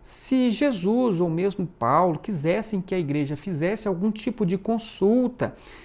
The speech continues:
para confirmar uma instrução dada pelo Espírito Santo, por que eles não teriam nos dito isso e deixado isso registrado para nós na Bíblia? Meus irmãos, para sermos coerentes com o fundamento da nossa fé, a Bíblia,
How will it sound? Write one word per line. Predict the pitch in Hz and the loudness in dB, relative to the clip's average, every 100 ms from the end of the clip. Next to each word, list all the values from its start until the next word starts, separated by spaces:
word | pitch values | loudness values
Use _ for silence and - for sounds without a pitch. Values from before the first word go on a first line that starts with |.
| - - | -20 -4
para | 196 196 | 0 0
confirmar | 196 - 285 330 - 240 175 160 180 254 | -2 0 0 0 0 0 2 2 2 2
uma | 226 202 | 2 0
instrução | 185 - 185 175 - 196 220 208 | -2 -4 -4 -4 -4 -2 0 0
dada | 131 143 208 202 | 2 4 4 2
pelo | - 156 | -2 -2
Espírito | 143 - 131 127 | -2 -2 -4 -4
Santo, | 127 196 202 - - - - - - - | -6 -2 -2 -4 -12 -20 -20 -20 -20 -4
por | 277 262 | -4 -2
que | - | 0
eles | 277 254 214 | 2 2 0
não | 233 226 | -2 -2
teriam | - 214 143 185 220 214 175 | 2 2 4 2 2 2 2
nos | 180 | 0
dito | 135 143 202 185 131 | 0 -2 -2 0 0
isso | 143 185 196 | 2 0 0
e | 151 | -2
deixado | 151 - 190 208 170 | -2 2 2 2 0
isso | - | -2
registrado | 139 147 156 - 143 131 | -2 -2 -6 -2 -2 -2
para | 127 139 | -2 0
nós | 127 131 127 | 0 0 -2
na | 120 | -4
Bíblia? | 110 107 - - - - - - - - | -6 -8 -12 -18 -20 -20 -20 -20 -20 -8
Meus | - 269 | -2 2
irmãos, | 247 156 - | 4 2 2
para | 220 | -4
sermos | - 208 190 | 0 0 0
coerentes | - 160 139 170 | 0 0 0 -2
com | - 165 | -4 -6
o | |
fundamento | - 180 156 123 151 185 | -4 -2 0 0 0 -2
da | 135 127 | -2 -2
nossa | 120 - | -2 -4
fé, | 107 - 156 160 | -8 0 2 2
a | 127 | -2
Bíblia, | 120 175 175 107 - | -2 0 0 -2 -6